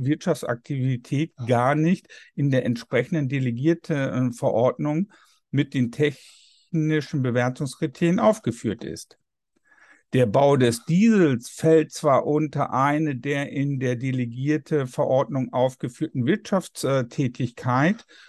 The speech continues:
und ist daher, ähm, taxonomiefähig, erfüllt aber nicht das dort genannte technische Bewertungskriterium.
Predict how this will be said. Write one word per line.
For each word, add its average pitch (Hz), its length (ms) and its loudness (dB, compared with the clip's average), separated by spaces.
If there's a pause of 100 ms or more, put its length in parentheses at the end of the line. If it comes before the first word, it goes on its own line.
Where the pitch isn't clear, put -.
und 131 200 2
ist 127 260 -2
daher, 143 640 2
ähm, 135 440 -2 (240)
taxonomiefähig, 123 1900 -2 (480)
erfüllt 120 560 0
aber 101 320 0
nicht 107 500 0
das 160 220 0
dort 139 260 -2
genannte 131 460 -4
technische 143 480 -4
Bewertungskriterium. 135 1040 -2